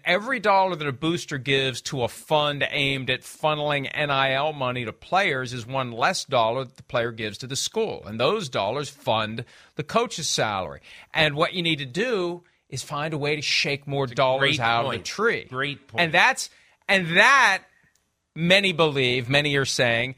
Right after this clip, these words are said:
Speaker 1: that's the, the point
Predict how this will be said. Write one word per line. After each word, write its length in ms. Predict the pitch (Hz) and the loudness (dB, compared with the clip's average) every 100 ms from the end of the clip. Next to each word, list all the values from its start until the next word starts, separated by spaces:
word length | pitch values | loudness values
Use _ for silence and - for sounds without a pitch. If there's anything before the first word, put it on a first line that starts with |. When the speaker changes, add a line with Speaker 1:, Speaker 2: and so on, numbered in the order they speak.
| - _ | -16 _
Speaker 1:
that's 580 | 131 165 240 262 - - _ _ | 2 4 4 0 -4 -6 _ _
the, 180 | 151 156 - _ _ - | -4 -4 -6 _ _ -2
the 100 | 165 | -2
point 640 | - - 160 151 139 - | -2 -4 0 2 0 -6